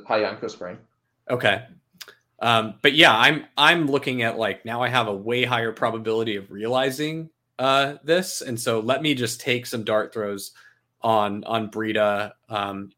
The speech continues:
Speaker 2: gosh, I can't remember, the name is escaping me for the other back there that got more of the pass, a little more pass catching work in their most recent game. Um,
Speaker 1: I'm drawing a blank as well. Um,
Speaker 2: they're probably both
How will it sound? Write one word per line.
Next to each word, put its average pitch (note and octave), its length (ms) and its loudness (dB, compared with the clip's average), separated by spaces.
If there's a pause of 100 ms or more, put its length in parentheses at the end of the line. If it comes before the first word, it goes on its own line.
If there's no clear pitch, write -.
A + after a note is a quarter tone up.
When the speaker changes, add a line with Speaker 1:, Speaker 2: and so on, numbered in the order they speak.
(120)
Speaker 2:
gosh, A2 260 0
I A#2 60 -2
can't - 260 -6
remember, G#2+ 560 -4 (120)
the A2 180 -6
name A2 260 -4
is G2+ 100 -4
escaping G#2+ 520 -4
me G#2 160 -6
for G#2+ 240 -4
the - 160 -2
other A2 200 2
back G2+ 440 -2
there G2 380 -2 (520)
that G#2+ 220 0
got A2 180 4
more G#2+ 140 0
of G#2 80 -6
the F#2 60 -6
pass, G#2 460 -2
a G#2+ 60 -10
little A2 200 -2
more G#2 140 -2
pass G2 360 -4
catching G2 360 -6
work G2 380 -6 (680)
in G2+ 120 -6
their G2 320 -2
most G#2 340 -4
recent F#2+ 360 -8
game. G2 420 -6 (1000)
Um, F#2 180 -8
Speaker 1:
I'm A2 240 -4
drawing G#2 240 -2
a F#2+ 40 -4
blank F#2+ 280 -4
as - 100 -10
well. F#2+ 420 -6 (360)
Um, F#2+ 400 -8 (1040)
Speaker 2:
they're D3+ 140 6
probably C#3+ 320 10
both G#2 440 4